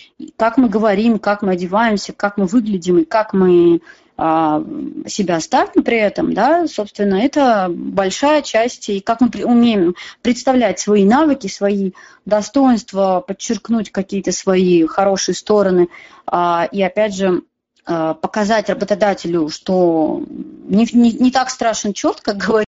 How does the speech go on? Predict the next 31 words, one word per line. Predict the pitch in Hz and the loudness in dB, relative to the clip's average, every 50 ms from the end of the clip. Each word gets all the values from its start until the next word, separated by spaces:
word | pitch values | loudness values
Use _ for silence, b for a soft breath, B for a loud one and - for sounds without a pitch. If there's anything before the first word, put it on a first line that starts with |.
| _ 208 | _ -12
<laughs> | 214 208 - - - - - _ _ | -10 -10 -12 -12 -20 -20 -20 _ _
уж | 247 214 208 - - | -14 -12 -12 -14 -14
извините, | 220 214 226 247 247 240 226 202 180 - 190 180 B B B B B 220 | -12 -8 -6 -4 -2 -2 -2 -4 -6 -8 -10 -10 B B B B B -6
но | 226 233 233 233 233 220 208 202 190 - - - - - - 185 185 | -4 -4 -4 -4 -6 -6 -8 -8 -8 -10 -12 -14 -14 -12 -12 -12 -12
зачастую | 185 202 196 - 240 - - - 226 208 185 | -14 -14 -14 -14 -16 -14 -12 -12 -12 -10 -10
действительно | 180 202 - - 302 311 - 262 233 214 | -12 -14 -10 -10 -10 -6 -6 -6 -6 -6
ведь | 190 185 180 - | -8 -12 -10 -10
немножко | 196 196 196 190 196 196 185 - - 190 | -8 -6 -6 -6 -6 -8 -10 -12 -14 -20
побаиваются | _ - 185 196 208 190 180 175 170 - - 175 | _ -20 -12 -10 -10 -8 -8 -10 -12 -14 -14 -16
работодатели, | 175 165 175 - 180 170 190 208 262 254 - 277 240 226 208 196 | -14 -14 -14 -16 -16 -14 -12 -12 -12 -10 -10 -10 -10 -10 -10 -12
думая, | 175 180 190 196 190 185 175 175 | -12 -12 -10 -10 -8 -8 -10 -12
что | - - _ - 175 170 | -14 -18 _ -18 -16 -16
«а | 165 | -14
как | - - 226 247 240 202 | -10 -8 -8 -8 -8 -8
же, | 185 175 | -10 -12
а | 170 | -12
что | 175 - - 196 214 233 | -14 -14 -14 -12 -12 -12
же?». | 226 208 190 180 b b b b b _ | -12 -14 -16 -20 b b b b b _
То | 202 | -12
есть | 208 202 - - | -12 -12 -14 -14
здесь | 185 202 202 - | -14 -14 -10 -8
нужно | 240 240 208 208 226 220 214 208 202 190 - _ _ _ _ _ _ _ _ | -10 -8 -8 -8 -10 -8 -8 -8 -10 -10 -12 _ _ _ _ _ _ _ _
уметь | - 233 240 277 285 262 214 196 - - _ | -4 0 2 2 2 2 0 -4 -10 -16 _
и | - 214 196 | -14 -12 -8
показать | - 196 - 202 185 185 175 170 | -8 -8 -8 -6 -6 -6 -8 -8
свои | - - 190 190 190 | -8 -10 -10 -10 -10
профессиональные | - 202 185 - - - 220 214 208 196 185 180 196 226 | -10 -14 -20 -16 -12 -12 -10 -8 -8 -8 -8 -8 -6 -6
навыки, | 262 294 311 330 339 359 339 - 381 403 415 B B B B B B B | -4 -4 -4 -4 -6 -8 -10 -12 -12 -14 -14 B B B B B B B
и, | 220 247 294 359 415 453 453 - | -6 -4 -2 -2 -4 -4 -8 -8
а, | - 233 233 233 233 226 226 220 220 214 208 208 208 202 202 190 190 _ - 190 196 196 190 _ | -8 -6 -6 -4 -4 -4 -4 -4 -6 -6 -6 -6 -6 -8 -10 -12 -14 _ -20 -20 -20 -20 -16 _
показать, | - 202 - 226 214 202 240 285 349 320 _ - - | -14 -10 -10 -8 -6 -4 -4 -6 -6 -8 _ -16 -10